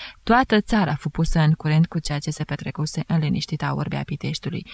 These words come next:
și, timp de o săptămână, lumea urmări reportajele gazetelor cu sufletul la gură.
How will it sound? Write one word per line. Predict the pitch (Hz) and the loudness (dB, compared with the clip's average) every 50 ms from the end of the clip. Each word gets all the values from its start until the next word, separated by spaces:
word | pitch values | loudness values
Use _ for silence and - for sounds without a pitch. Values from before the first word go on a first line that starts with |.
| - - - - | -18 -20 -18 -8
și, | - - - 185 | -4 0 0 0
timp | - - 254 269 262 226 | 2 6 8 8 8 8
de | 190 147 156 | 6 4 2
o | 151 156 | 2 2
săptămână, | - - 151 - - - 160 170 185 196 214 220 226 - - - - - - - - | 0 0 -2 -2 0 4 6 8 8 8 8 6 4 -2 -10 -20 -20 -18 -18 -20 0
lumea | - 190 208 240 269 277 277 254 240 | 4 6 8 8 8 8 8 8 8
urmări | 233 233 226 220 214 220 220 226 226 208 | 8 10 10 10 10 10 8 8 6 6
reportajele | 156 156 - - 156 156 - 156 156 165 170 160 147 156 | 4 2 2 2 0 2 2 0 0 0 0 0 -2 -2
gazetelor | - 156 156 151 156 160 165 - 156 156 156 160 | -2 -2 -2 0 2 0 2 2 2 0 0 0
cu | 175 - 151 | -2 -4 -6
sufletul | 147 - 147 - - - - - - | -2 -2 -2 -2 -4 -6 -6 -6 -6
la | - - | -6 -6
gură. | - - - - - - - | -6 -6 -6 -6 -6 -8 -12